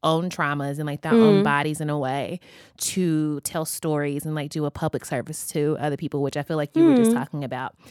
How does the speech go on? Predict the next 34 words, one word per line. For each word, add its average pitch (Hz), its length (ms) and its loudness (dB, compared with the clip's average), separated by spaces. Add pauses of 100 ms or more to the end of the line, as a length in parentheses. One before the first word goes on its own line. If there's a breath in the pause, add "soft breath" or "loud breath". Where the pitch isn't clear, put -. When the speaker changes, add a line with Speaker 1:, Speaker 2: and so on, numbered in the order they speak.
(220 loud breath)
Speaker 1:
And 202 120 2
there's 185 160 4
this 180 140 -6
quote 339 440 4
that 180 220 2
says, 165 260 0
"Intimacy 233 520 4
in 185 80 4
my 170 120 4
writing 143 360 0
is 147 120 -4
important 180 380 2
to 180 80 -2
me, 156 200 0
and 139 80 0
it's 143 120 -4
difficult 240 380 2
for 202 80 -6
me 185 120 2
to 175 160 2
articulate 165 560 0
why 160 200 2
vulgarity 147 680 -2
and 135 120 -4
explicit 165 500 -4
language 139 580 -6 (300 loud breath)
is 156 120 -4
part 196 200 6
of 196 60 6
that 180 120 2
project, 147 480 -2
except 208 340 0
to 220 60 -8
say 147 440 0